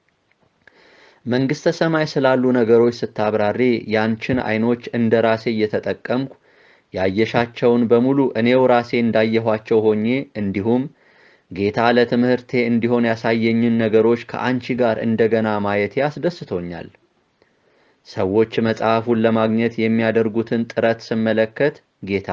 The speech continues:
ሆይ፣ መጽሐፍ ብዙ ሰዎችን፣ ሰዎች መጽሐፉን ለማግኘት የሚያደርጉትን ጥረት ስመለከት፣ ጌታ «ይህ መጽሐፍ ብዙ ሰዎችን ይነካል» ያለሽን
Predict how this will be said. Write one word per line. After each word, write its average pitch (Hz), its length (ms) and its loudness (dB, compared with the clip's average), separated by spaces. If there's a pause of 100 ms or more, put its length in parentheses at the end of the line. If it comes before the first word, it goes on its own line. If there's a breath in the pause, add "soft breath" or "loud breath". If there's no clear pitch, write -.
ሆይ፣ 87 240 -4 (680 soft breath)
መጽሐፍ 117 540 -2
ብዙ 131 200 -2 (120)
ሰዎችን፣ 123 680 0 (1600)
ሰዎች 120 500 2
መጽሐፉን 123 640 0
ለማግኘት 117 520 0
የሚያደርጉትን 113 840 -2
ጥረት 110 280 -2
ስመለከት፣ 98 760 -4 (720 soft breath)
ጌታ 104 340 -2 (340)
«ይህ 127 280 0
መጽሐፍ 123 560 -2
ብዙ 131 260 -4
ሰዎችን 123 680 0
ይነካል» 117 600 0
ያለሽን 98 560 -2